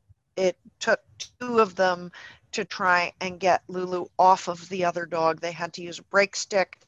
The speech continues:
Luckily, um, Trish's pet sitter is a trainer, and they were able to get break sticks very quickly, and they were able to contain it. But in the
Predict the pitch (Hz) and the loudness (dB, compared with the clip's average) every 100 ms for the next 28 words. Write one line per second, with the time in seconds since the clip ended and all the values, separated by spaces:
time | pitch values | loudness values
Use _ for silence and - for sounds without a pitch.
0 | _ - 208 226 240 - 294 277 277 277 | _ -8 0 6 6 6 0 2 0 -2
1 | 285 - - - _ 202 190 180 226 226 | -8 -14 -20 -20 _ 2 2 0 -4 -4
2 | 226 - 226 - - 233 214 220 208 208 | -6 -4 0 2 0 -2 2 6 6 4
3 | _ _ - 180 180 190 175 - - - | _ _ -14 -8 -4 -4 -6 -10 -14 -12
4 | - - 208 202 196 196 - - - _ | -8 -4 -4 0 -2 -2 -14 -20 -20 _
5 | - 180 180 180 175 - 190 180 185 196 | -2 0 2 0 -4 -4 0 0 0 0
6 | 190 202 196 - 196 180 - 196 196 202 | 0 2 0 0 -4 -6 0 2 2 2
7 | 202 - - 214 - - 175 175 - 240 | 2 0 -6 -6 -10 -8 -6 -6 -6 -8
8 | - 208 214 202 196 - - 165 165 160 | -6 -4 -2 -2 -4 -4 -2 0 0 -2
9 | 165 160 - 175 170 170 175 - 185 165 | -4 -10 -6 -4 -2 -2 -4 -10 -16 -12
10 | 185 175 175 - - - - - - - | -10 -8 -8 -10 -14 -20 -20 -20 -4 4
11 | 185 - 220 226 226 220 214 208 | 4 4 0 0 -2 0 -2 -4